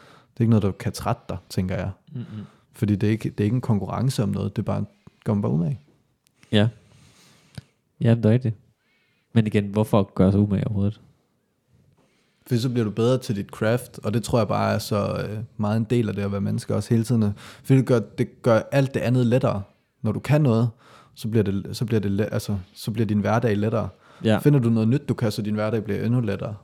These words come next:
Speaker 1: Men altså, vi tænker tit, "Ah, det at blive voksen, vi får, det bliver, det er så hårdt, og det er så svært." Men nå jo, men prøv at tænke, hvis du var som en fireårig, men du var otteogtyve år og var lige, skulle være lige så selvstændig, som du var, så ville du ikke overleve jo.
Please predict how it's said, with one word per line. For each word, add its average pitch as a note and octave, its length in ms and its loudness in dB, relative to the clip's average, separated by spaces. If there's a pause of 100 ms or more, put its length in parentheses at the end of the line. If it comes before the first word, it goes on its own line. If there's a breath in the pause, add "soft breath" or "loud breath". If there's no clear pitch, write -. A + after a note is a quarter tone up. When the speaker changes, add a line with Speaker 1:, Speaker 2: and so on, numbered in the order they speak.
Speaker 1:
Men A2+ 200 2
altså, G#2+ 240 2 (960 loud breath)
vi A#2+ 280 -2
tænker E3 240 4
tit, - 260 2
"Ah, C3+ 200 2 (420)
det D3+ 80 4
at D3 60 2
blive C3 160 -2
voksen, B2+ 380 -2
vi G#2 40 -2
får, - 280 -10
det B2 160 2
bliver, A2+ 200 -4
det B2+ 120 0
er B2+ 40 2
så C#3 140 0
hårdt, A#2+ 340 2
og A2 80 -4
det A2 80 -2
er A2+ 40 -2
så A#2+ 100 -2
svært." C3 400 2 (360 loud breath)
Men B2+ 140 4
nå C3+ 180 2
jo, D3+ 180 2
men A2+ 200 2
prøv D3 140 0
at C#3 60 2
tænke, C#3+ 160 0
hvis G#2+ 160 -6
du G#2 100 -6
var G#2+ 420 0
som A2 200 -2
en G2+ 80 2
fireårig, A2+ 580 2 (720)
men A2 180 6
du A2 140 -2
var A2+ 160 2
otteogtyve C3 540 2
år A2 160 2
og G#2 120 -2
var G#2 60 0
lige, B2 120 0
skulle A2+ 280 -4
være - 120 4
lige B2 100 2
så A#2+ 120 -8
selvstændig, B2 500 -2
som A2+ 220 2
du G2+ 60 0
var, B2 80 6
så C3 120 2
ville B2+ 80 0
du C#3+ 60 4
ikke D3+ 140 2
overleve C3+ 480 4
jo. G2 100 -6